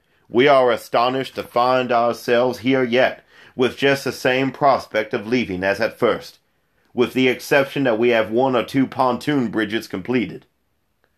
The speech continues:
For what purpose, we know not. Therefore, we are in as much doubt about what we are going to do as we were when we first got here. There are many opinions,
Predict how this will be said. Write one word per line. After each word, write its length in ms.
For 120
what 280
purpose, 560
we 140
know 180
not. 340
Therefore, 640
we 180
are 220
in 160
as 160
much 320
doubt 260
about 320
what 220
we 140
are 100
going 300
to 80
do 340
as 220
we 100
were 320
when 200
we 100
first 400
got 240
here. 320
There 200
are 120
many 320
opinions, 680